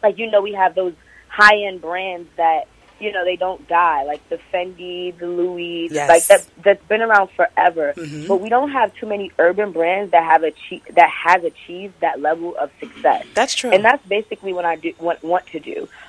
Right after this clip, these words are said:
Speaker 1: Um, I wanna have a legacy that just inspires, you know, young kids,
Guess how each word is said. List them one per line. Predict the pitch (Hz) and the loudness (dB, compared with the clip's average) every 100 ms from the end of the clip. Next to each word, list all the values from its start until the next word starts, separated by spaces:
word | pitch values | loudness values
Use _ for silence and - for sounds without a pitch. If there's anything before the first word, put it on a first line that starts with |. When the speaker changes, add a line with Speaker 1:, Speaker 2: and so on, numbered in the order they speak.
| - | 4
Speaker 1:
Um, | 175 175 170 170 - _ _ 180 | 8 8 6 0 -14 _ _ 2
I | 185 | 2
wanna | 220 220 | 2 0
have | 196 180 | 0 0
a | |
legacy | 165 165 175 180 180 | 2 0 0 -8 -6
that | 156 | -6
just | 160 127 | -6 -10
inspires, | 170 160 _ 160 165 165 165 156 _ _ _ | -12 -12 _ 6 8 6 2 -2 _ _ _
you | - 226 | -4 4
know, | 170 | 4
young | 160 175 180 180 - - | 4 0 0 -2 -12 -4
kids, | 185 180 | -2 -2